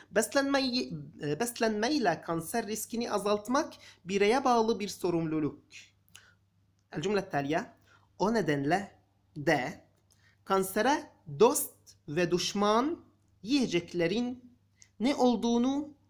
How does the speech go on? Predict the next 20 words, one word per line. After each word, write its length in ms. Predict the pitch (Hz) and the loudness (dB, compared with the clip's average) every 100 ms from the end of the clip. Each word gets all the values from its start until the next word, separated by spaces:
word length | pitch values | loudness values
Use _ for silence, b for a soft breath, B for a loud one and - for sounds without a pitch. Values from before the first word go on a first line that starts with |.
| _ - | _ 2
öğrenip 680 | 190 180 165 190 262 - B B - _ _ 135 | 4 6 4 2 0 -10 B B -20 _ _ -4
gereğini 760 | 196 233 185 151 160 185 214 - _ _ | 0 0 0 2 2 2 0 -10 _ _
yapmakta 920 | 170 165 - 233 247 - 208 214 214 - | -2 -2 -2 -2 -2 0 2 2 -6 -6
fayda 640 | 165 156 147 156 156 - | -2 -2 0 -2 -2 -10
var. 200 | 139 110 - _ _ _ _ _ _ _ _ _ _ _ _ _ _ _ b b b b _ _ _ _ _ 180 165 | -12 -12 -16 _ _ _ _ _ _ _ _ _ _ _ _ _ _ _ b b b b _ _ _ _ _ -8 -4
يوجد 300 | 226 226 196 | 0 0 -2
فائدة 340 | 214 185 147 | -4 -4 -4
كبيرة 360 | 147 151 214 240 | -4 -6 -4 -4
في 160 | 233 180 | -2 -2
معرفة 380 | 151 185 147 - | -2 -4 -8 -10
الأطعمة 640 | 147 214 214 175 156 120 B B B | -4 -4 -2 -2 -2 -4 B B B
صديقة 640 | - - 143 151 220 240 233 | -14 -8 -6 -6 -2 -2 -2
السرطان 600 | - - 214 208 220 208 208 b b - | -2 2 4 4 2 0 -2 b b -6
والأطعمة 540 | 156 - - 165 160 | -6 -6 -6 -4 -4
عدوة 420 | 147 151 185 165 143 | -4 -4 -2 -4 -4
السرطان. 600 | - - 127 120 131 120 b b - | -10 -8 -8 -8 -12 -14 b b -2
O 180 | 170 | 0
nedenle, 480 | 196 175 180 170 135 - | 0 0 2 2 0 -6
لهذا 340 | 139 131 143 143 | -10 -8 -6 -6
السبب، 460 | 147 - 202 143 | -6 -2 -2 -2